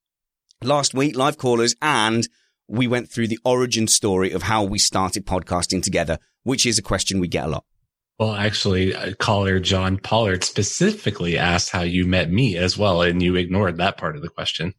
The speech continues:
Speaker 1: We found Nick Alexander in a bush at a service station, uh, just outside Dulwich.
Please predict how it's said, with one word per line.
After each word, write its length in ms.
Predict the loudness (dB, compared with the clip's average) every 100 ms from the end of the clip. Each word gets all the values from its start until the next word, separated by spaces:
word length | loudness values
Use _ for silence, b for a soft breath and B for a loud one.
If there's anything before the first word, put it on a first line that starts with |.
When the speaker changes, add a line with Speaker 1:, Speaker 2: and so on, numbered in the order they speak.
| _ -6
Speaker 1:
We 220 | 0 2 0
found 680 | -2 -2 0 2 2 2 2
Nick 260 | 0 2
Alexander 1000 | 0 0 0 2 2 2 2 2 4 2 2
in 100 | 0
a 60 |
bush 500 | 0 0 2 2 2 0
at 140 | -2
a 40 | 0
service 440 | 2 2 2 0
station, 680 | 2 0 2 2 2 0 -2 _
uh, 140 | -4 -2
just 260 | 0 2
outside 520 | 0 0 2 2 -2 -2
Dulwich. 520 | -2 0 -2 0 -2